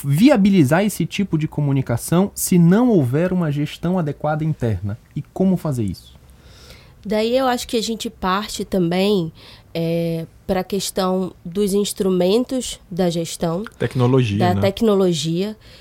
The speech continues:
Speaker 2: que eu acho que é muito aliada, né, a, a esse, esse processo de gerenciamento. E hoje a gente tá tendo um boom de law techs, legal techs,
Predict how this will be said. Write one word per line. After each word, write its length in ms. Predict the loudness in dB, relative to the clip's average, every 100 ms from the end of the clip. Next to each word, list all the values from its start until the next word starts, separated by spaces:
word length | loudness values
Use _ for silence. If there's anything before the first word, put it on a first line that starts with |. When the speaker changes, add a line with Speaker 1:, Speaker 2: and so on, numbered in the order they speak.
| -20 -16
Speaker 2:
que 320 | -6 -2 0
eu 160 | 2
acho 320 | 2 0 -2 -8
que 320 | -6 -2 2
é 160 | 2
muito 580 | 0 0 0 0 0 2
aliada, 720 | 2 2 0 0 -2 -4 -6 -10 -6
né, 380 | -2 -2 -2 -6 -6
a, 440 | -6 -6 -8 -8
a 120 | -6
esse, 520 | -8 -8 -8 -8 -8 -10
esse 180 | -10 -6
processo 880 | -4 -4 -2 -2 -2 -4 -6 -8 -8 _ -14
de 140 | -4 0
gerenciamento. 1040 | 2 2 2 0 0 0 -2 -2 -4 -10 -14 -20 -18 -18 -4
E 160 | 4
hoje 460 | 6 6 4 2 0
a 80 | 0
gente 280 | 0 -4 -2
tá 100 | -2
tendo 460 | 0 0 2 0
um 340 | -2 0 0 0
boom 540 | 4 6 8 6 0
de 240 | -2 0 0
law 260 | 2 0
techs, 560 | 0 0 2 0 -4 -6
legal 320 | -4 0 -2
techs, 640 | 0 0 2 0 -2 -10